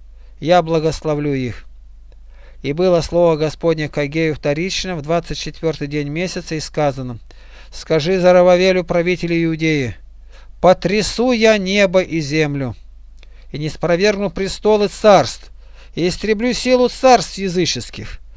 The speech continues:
опрокину колесницы и сидящих на них, и не зринуты будут кони и всадники их, один мечом другого.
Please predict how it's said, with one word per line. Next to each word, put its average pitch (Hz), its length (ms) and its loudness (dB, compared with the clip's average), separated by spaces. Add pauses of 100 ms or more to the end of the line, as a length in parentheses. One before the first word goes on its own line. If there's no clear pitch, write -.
(220)
опрокину 202 720 0
колесницы 247 760 -2
и 208 40 -2
сидящих 190 600 -2
на 160 120 -6
них, 135 320 -8 (720)
и 143 100 -4
не 143 160 -2
зринуты 190 560 0
будут 180 340 -2
кони 190 460 -2
и - 20 -4
всадники 156 640 -2
их, 143 300 -6 (500)
один 156 560 -2
мечом 151 460 -4
другого. 131 580 -4